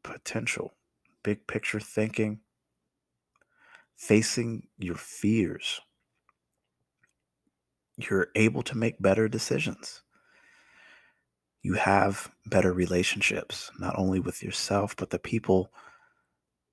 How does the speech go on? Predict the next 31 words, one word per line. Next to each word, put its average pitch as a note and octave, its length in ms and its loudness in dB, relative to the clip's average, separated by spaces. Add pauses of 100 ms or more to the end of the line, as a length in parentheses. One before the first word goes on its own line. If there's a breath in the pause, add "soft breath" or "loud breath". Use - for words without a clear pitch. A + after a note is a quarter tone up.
(220)
around G#2 400 8
you. - 140 -4 (1080)
There's G#2 220 6
less G#2 200 8
stress - 720 4
and F#2 100 -4
anxiety, F#2+ 520 2
and F#2 100 -4
we F2 140 -2
all G#2+ 200 2
want F#2 200 -4
less - 180 -8
stress - 340 -4
and - 140 -18
anxiety, E2 440 2
right? D2 260 -2 (960 loud breath)
And G#2+ 180 2
you A2+ 220 2
also G#2 460 6
get, F2 280 0 (220)
believe E2+ 280 0
it G#2 80 2
or G#2+ 60 4
not, G#2+ 360 6 (480)
you F2+ 120 0
can F2 180 -4
get E2 240 -2 (920 soft breath)
better E2+ 240 2
sleep. - 460 -6 (1800 soft breath)
So - 180 4
why, A2 500 6